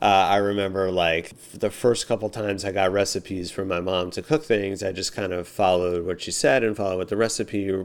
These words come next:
said. And then after a while, I started to think, like, "Wait, you know, every other time I cook some, you know, you know, a, a roast like this that's braised, like, I do it this way, I should probably <laughs> do it for this recipe too." I-, it's, it's fun and interesting. I mean, the,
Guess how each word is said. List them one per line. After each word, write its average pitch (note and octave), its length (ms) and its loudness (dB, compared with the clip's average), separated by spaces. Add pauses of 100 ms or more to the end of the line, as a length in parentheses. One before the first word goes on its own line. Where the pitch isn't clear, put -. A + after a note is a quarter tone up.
(160)
said. F#2 440 2
And F#2 200 -2
then F#2 120 2
after F2+ 280 0
a F#2+ 40 0
while, F#2+ 320 2
I E2+ 120 0
started F2 380 -2
to F2+ 140 -6
think, E2+ 360 -4
like, D#2+ 240 -8
"Wait, G2+ 340 2 (100)
you A#2+ 120 0
know, F#2 180 4
every A#2 300 4
other B2 200 6
time G2 400 0
I E2+ 120 -2
cook - 420 -6
some, F2 720 -4
you F#2+ 80 -8
know, F2 360 -4
you F#2+ 120 -2
know, E2+ 280 -6
a, F2 140 0 (140)
a G2+ 100 2
roast F#2+ 480 -2
like F2 200 0
this F2 300 0
that's F2 220 0
braised, F2 600 0
like, F2 180 -2
I F2+ 80 -2
do F#2 160 0
it F2+ 120 0
this G2 200 0
way, E2+ 140 4
I D#2+ 100 4
should - 160 -8
probably G#2+ 380 4
<laughs> D#3 160 0
do D3+ 80 6
it B2 160 2
for A#2+ 120 -6
this G#2 280 -6
recipe G2+ 420 -10
too." F#2+ 500 -2 (400)
I-, - 40 0
it's, A2 420 0
it's B2 220 -4
fun D#3+ 320 2
and F#2 180 0
interesting. G2 400 -4
I F#2 80 0
mean, G2 180 0
the, F#2 180 -2